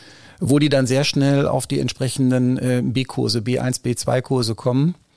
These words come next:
so dass sie dann auch mit der Sprache sehr schnell hinterherkommen. Und das ist natürlich das Allerwichtigste, dass die Sprache funktioniert. Und darüber hinaus bekommt jeder von uns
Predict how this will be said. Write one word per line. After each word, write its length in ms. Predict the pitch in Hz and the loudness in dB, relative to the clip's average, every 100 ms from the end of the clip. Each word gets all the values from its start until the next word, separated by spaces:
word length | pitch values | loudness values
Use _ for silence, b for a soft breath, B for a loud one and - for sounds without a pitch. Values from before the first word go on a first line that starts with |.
| b | b
so 160 | - 135 | 0 2
dass 180 | 143 | 2
sie 100 | - | 0
dann 200 | 131 135 | 0 0
auch 220 | 131 127 131 | 0 0 0
mit 140 | 120 | -2
der 120 | 120 | -2
Sprache 840 | - - 104 123 139 156 151 151 - | -2 -2 0 0 0 0 2 2 0
sehr 220 | 123 131 | 0 0
schnell 200 | - 143 | 0 0
hinterherkommen. 800 | 139 143 113 117 - 107 95 101 - B B B B | 0 0 -2 -2 -4 -6 -6 -8 -12 B B B B
Und 180 | - 113 | -2 0
das 160 | 117 139 | 0 0
ist 100 | 156 | 0
natürlich 340 | 143 147 143 | 0 0 0
das 140 | 131 113 | 0 -2
Allerwichtigste, 800 | 120 104 107 123 196 190 180 | -2 -2 -4 -4 -2 -2 -2
dass 160 | 127 123 | -2 -2
die 80 | 117 | -4
Sprache 540 | - 117 120 143 170 | -4 -2 -2 0 -2
funktioniert. 800 | 156 160 160 156 151 165 185 - B B B B B B | -2 -4 -2 0 2 2 0 -4 B B B B B B
Und 160 | 123 127 | 0 2
darüber 400 | 127 165 156 151 | 4 4 4 4
hinaus 640 | 143 131 131 175 175 - - | 4 4 2 2 0 -4 -8
bekommt 640 | 127 127 147 - 151 151 113 | -8 -4 -4 0 0 0 0
jeder 320 | 123 156 165 | 0 2 0
von 260 | - 151 | 0 -2
uns 480 | 139 151 151 - - | 0 0 0 0 -4